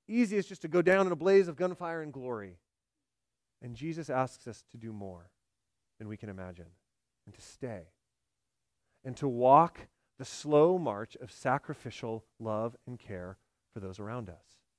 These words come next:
And it isn't just in crisis. This is, this is the long road of discipleship and ministry, of walking with others. We wish it could be this big moment of, like, passion and courage and glory, and, and there are times of those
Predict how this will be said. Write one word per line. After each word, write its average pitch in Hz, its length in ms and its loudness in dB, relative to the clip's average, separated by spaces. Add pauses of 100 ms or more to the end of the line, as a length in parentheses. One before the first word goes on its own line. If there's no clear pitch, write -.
(1120)
And 165 140 6
it 175 80 6
isn't 247 420 4 (440)
just - 480 2
in 143 120 -8
crisis. - 680 -12 (840)
This 160 140 -14
is, 240 100 -12 (120)
this 208 120 -6
is 233 120 -10
the 220 80 -4
long 180 280 -2
road 180 200 -2
of 160 60 -10
discipleship 156 640 -10
and 117 80 -12
ministry, 139 480 -12 (720)
of 123 80 -8
walking 156 560 2 (160)
with 170 160 2
others. 156 260 4
We 190 120 -4
wish 233 260 2
it - 20 -8
could 185 100 -8
be 180 60 -4
this 147 160 -8 (100)
big 233 240 2
moment 202 300 4
of, 135 160 4
like, 131 300 -4
passion 196 360 0
and 151 160 -8
courage 202 400 8
and 156 140 -8
glory, 185 360 -2
and, 240 100 -12 (120)
and 381 100 -12
there 320 100 -4
are 202 60 -6
times 139 280 -14
of 120 80 -20
those 113 300 -12